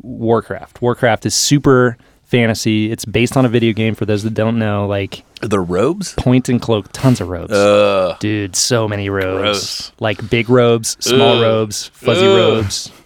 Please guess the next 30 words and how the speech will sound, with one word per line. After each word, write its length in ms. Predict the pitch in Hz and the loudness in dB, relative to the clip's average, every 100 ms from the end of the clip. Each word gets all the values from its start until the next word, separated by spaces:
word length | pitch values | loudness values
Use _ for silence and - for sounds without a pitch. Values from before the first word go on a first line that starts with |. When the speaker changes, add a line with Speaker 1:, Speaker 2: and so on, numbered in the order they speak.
| - | 0
Speaker 1:
armored 380 | 131 139 135 123 | 2 4 4 4
robes. 560 | 127 120 120 117 - - - - | 4 4 2 -2 -10 -14 -20 -20
Speaker 2:
It's 140 | - - | -20 -20
disgusting. 500 | - - 101 - 104 | -16 -14 -14 -8 -6
Speaker 1:
Lots 180 | 95 - | -4 -6
of 60 | |
robes. 320 | 85 87 85 - - _ _ _ _ | -10 -10 -14 -20 -20 _ _ _ _
Uh, 300 | 123 123 123 127 _ _ _ _ _ - | 2 4 2 0 _ _ _ _ _ 0
it 60 | |
was 100 | 160 | 4
entertaining. 480 | 208 190 190 160 90 - | 4 4 2 0 -2 -4
I 80 | 120 | 0
won't 140 | 127 | 0
say 100 | - | 2
it's 120 | 123 | 0
great. 320 | - 110 120 - | 0 0 0 -2
I 60 | |
won't 180 | 117 107 | -4 -2
say 100 | - | -2
it's 120 | 104 | -6
bad. 480 | - 98 101 117 135 - | -2 0 0 0 -4 -6
Um, 640 | 104 101 95 98 95 95 101 _ | -6 -4 -4 -4 -6 -6 -10 _
didn't 160 | 120 110 | -2 -2
get 100 | 107 | 0
very 160 | 110 | -2
good 140 | 104 101 | -2 -4
reviews, 600 | 104 98 104 120 135 - - _ _ _ _ _ _ _ _ | -4 -4 -2 -2 -4 -12 -16 _ _ _ _ _ _ _ _
but 100 | 143 | 0
Speaker 2:
Hmm. 60 | 135 | 2
Speaker 1:
watchable. 440 | 160 - 98 85 | 2 0 -6 -8